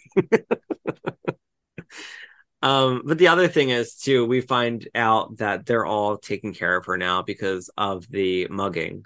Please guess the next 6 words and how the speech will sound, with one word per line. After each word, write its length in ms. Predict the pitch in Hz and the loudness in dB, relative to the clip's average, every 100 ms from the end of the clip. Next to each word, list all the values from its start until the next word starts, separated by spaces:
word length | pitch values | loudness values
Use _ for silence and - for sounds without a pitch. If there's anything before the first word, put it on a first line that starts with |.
| - | -4
that 180 | 95 - | -2 0
she's 340 | 113 104 - | -2 -2 -6
totally 520 | - 117 135 151 147 151 - | -4 0 4 4 4 -2 -2
cool 220 | - 170 | 2 4
with. 300 | 117 113 - - 151 | 6 4 0 -8 0
<laughs> 180 | 214 - | 0 0